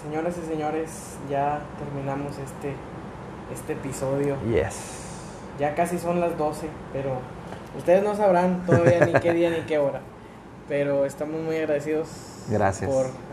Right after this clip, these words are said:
Speaker 1: haber tomado este tiempo contigo. Me imagino que de esto que hablamos a muchos le van a servir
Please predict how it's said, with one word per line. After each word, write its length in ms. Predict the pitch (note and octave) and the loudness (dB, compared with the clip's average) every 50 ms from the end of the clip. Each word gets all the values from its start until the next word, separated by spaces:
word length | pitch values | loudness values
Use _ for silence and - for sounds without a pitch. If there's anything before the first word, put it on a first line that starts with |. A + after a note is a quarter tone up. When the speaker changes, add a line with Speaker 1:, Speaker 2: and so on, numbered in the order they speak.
| C3+ - - B2 | -12 -10 -6 -2
Speaker 1:
haber 280 | C3 C3+ C#3 C#3 C#3 C#3 - - - - - - - - | 0 2 2 2 0 -2 -8 -12 -14 -14 -14 -14 -12 -8
tomado 260 | - C#3+ C#3+ C#3+ C#3+ | -6 -2 -2 0 -2
este 160 | D3 D3 D3 C#3+ | -2 -2 -4 -6
tiempo 280 | D3+ D3 C#3+ C#3+ D3 | -4 -4 -4 -4 -6
contigo. 600 | C#3 C#3+ C#3 C3+ C3+ C3+ D3+ D#3 D#3 D#3 D#3 D#3+ - - - - - - - - - - - - - - - - - - - - - - - - - | -6 -6 -6 -6 -6 -6 -4 -2 -2 -2 -2 -4 -6 -8 -12 -12 -12 -12 -12 -12 -12 -12 -12 -12 -12 -12 -14 -14 -14 -12 -12 -12 -12 -14 -12 -8 -4
Me 140 | D3+ D3 D3+ | -2 0 2
imagino 560 | D3 D3 D3 C#3+ D3 D3+ D#3 D#3+ E3+ E3+ - | 2 2 2 0 0 0 2 2 2 0 0
que 500 | - D#3+ D#3+ D#3 D3+ D3 C#3+ A2+ G#2 C#3 C3+ | 2 4 4 6 4 4 2 0 -2 -4 -2
de 160 | C#3 C3+ C#3 | -2 -2 -2
esto 200 | C#3+ C#3+ - - | -2 -2 -6 -4
que 80 | - D#3+ | 0 0
hablamos 340 | D3+ D3+ D3+ D3+ D#3 C#3+ D3 | 2 2 2 0 0 -4 -6
a 20 | C3+ | -4
muchos 400 | C3+ C3+ D3 D3 - - E3+ D3+ | -4 -4 -4 -4 -4 -6 -4 -2
le 80 | D3+ | 0
van 160 | C#3+ C3+ C3+ | 0 0 0
a 60 | C#3+ C#3+ | -2 -4
servir 380 | D3 C#3 B2 B2+ C3+ C#3 D3 | -6 -6 -6 -4 -4 -4 -4